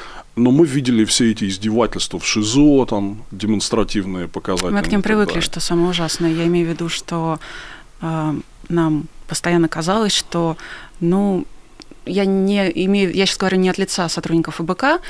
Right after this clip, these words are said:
Speaker 2: я скорее говорю от нас как от общества. М, я взяла на себя <laughs> такую ответственность,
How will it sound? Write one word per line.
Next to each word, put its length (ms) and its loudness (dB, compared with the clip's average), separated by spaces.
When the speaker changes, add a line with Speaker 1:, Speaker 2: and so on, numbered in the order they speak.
Speaker 2:
я 120 -2
скорее 320 -2
говорю 360 0
от 140 0
нас 180 0
как 180 -8
от 120 -6
общества. 600 -6
М, 500 -6
я 280 -6
взяла 260 2
на 80 4
себя 240 2
<laughs> 0 -
такую 320 -2
ответственность, 560 -4